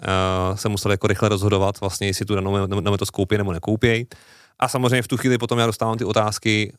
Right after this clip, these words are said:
máme na to, nemáme na to, dostaneme hypotéku, nedostaneme hypotéku. A tak já bych byl rád dneska vlastně, kdybychom si řekli ty faktory, které vlastně ovlivňujou, eh, no, ten výpočet toho, zda ten člověk na to dosáhne nebo nedosáhne, aby si vlastně ty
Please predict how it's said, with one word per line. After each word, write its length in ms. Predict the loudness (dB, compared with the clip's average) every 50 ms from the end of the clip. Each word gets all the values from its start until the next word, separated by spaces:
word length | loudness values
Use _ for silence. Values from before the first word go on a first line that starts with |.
| _ 0
máme 160 | 2 2 4
na 80 | 2 2
to, 120 | 0 0
nemáme 240 | 0 2 0 0 0
na 100 | -2 -2
to, 100 | 0 -2
dostaneme 320 | -2 -2 0 0 0 0
hypotéku, 380 | 0 0 0 0 0 0 -2 -2
nedostaneme 420 | -4 -4 -4 -4 -4 -2 -2 -2
hypotéku. 520 | -2 -2 -2 -2 0 0 -2 -2 -4 -10 -16 -16 -16 -20 -20 -20 -20 -20 _ _ 0
A 440 | 0 2 2 2 2 0 0 -2 -2 -4 _ _ _
tak 160 | -6 -4 0 0
já 100 | 0 0
bych 180 | 0 -2 0
byl 140 | 2 4 4
rád 200 | 4 2 0 0
dneska 280 | -4 -6 -4 0 0 2
vlastně, 240 | 2 2 0 0 0
kdybychom 280 | 0 0 0 -2 -2
si 140 | 0 0 0
řekli 400 | 2 0 2 2 2 0 0 -2 -4
ty 120 | -6 -4 -2
faktory, 380 | -2 -2 0 2 2 2 2
které 200 | 0 -2 0 0
vlastně 200 | 0 0 -2 -4 -4 -2
ovlivňujou, 840 | 0 2 4 4 4 4 2 2 2 2 2 2 0 -2 -2 -2
eh, 560 | 0 0 2 2 2 2 2 0 0 0 -2 -4 -6 _ _ _ _ -20 -20 -18 -16 -14 -14 -14 -14 -10
no, 200 | -8 -6 -6 -8 -6 -2
ten 140 | 0 0 0
výpočet 460 | 0 0 0 0 0 2 2 0 0
toho, 280 | 0 0 0 2 2 2
zda 160 | 4 2 0
ten 240 | 0 _ 0 0 0
člověk 180 | 2 0 0 0
na 60 | 0
to 80 | -2
dosáhne 360 | -2 -2 0 0 0 0 0 0
nebo 140 | 0 -2
nedosáhne, 540 | -2 -4 -2 -2 0 0 0 2 0 0 0 -4 -10 -20 -20 -20 _ _ 0
aby 200 | 0 2 2 2
si 120 | 2 2 2
vlastně 280 | 0 0 0 0 -2
ty 180 | -2 -2 -6